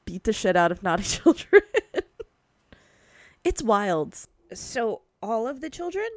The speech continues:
Speaker 1: All the naughty children. All the good
Speaker 2: Oh.
Speaker 1: children get the presents.
Speaker 2: Oh, oh, okay.
Speaker 1: And this is supposed to be, like, a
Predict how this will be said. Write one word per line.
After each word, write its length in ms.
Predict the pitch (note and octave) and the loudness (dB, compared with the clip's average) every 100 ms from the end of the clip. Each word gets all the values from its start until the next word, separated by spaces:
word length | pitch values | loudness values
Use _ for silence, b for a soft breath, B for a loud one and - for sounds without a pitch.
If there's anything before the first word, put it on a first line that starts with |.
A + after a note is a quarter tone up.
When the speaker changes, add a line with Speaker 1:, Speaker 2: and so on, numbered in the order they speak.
| - _ _ | -16 _ _
Speaker 1:
All 140 | A3 B3+ | 6 6
the 100 | D#4+ | 6
naughty 320 | B3+ B3+ A#3 | 6 4 2
children. 500 | F#3+ D#3 D2+ - F#3+ - | -2 -2 -4 -8 -16 0
All 140 | G3 | 2
the 60 | A3+ | 4
good 160 | F4 D4 | 4 6
Speaker 2:
Oh. 60 | |
Speaker 1:
children 400 | E4+ A#4+ F4 E4+ | 6 8 4 4
get 160 | C#4 B3+ | 2 2
the 60 | |
presents. 640 | D#4+ G#3 F#3+ F#3 C#4 - - _ | 6 6 4 -4 -6 -10 -12 _
Speaker 2:
Oh, 520 | B3+ C#4 C4 A3 F#3 - | -2 0 -2 -4 -6 -4
oh, 260 | A3+ G#3+ | -2 -2
okay. 300 | F#3+ A3+ - | 0 0 0
Speaker 1:
And 80 | E3 | 0
this 160 | D#4+ - | -2 -2
is 120 | F#4 | -2
supposed 420 | G4+ F4+ F4 - | 0 0 0 -2
to 60 | D#4 | -2
be, 180 | C#4+ C4+ | -2 0
like, 360 | A#3+ A3 A3 | 2 0 2
a 600 | G3+ F#3 F3+ F3 E3+ F3+ | 2 4 6 4 2 -2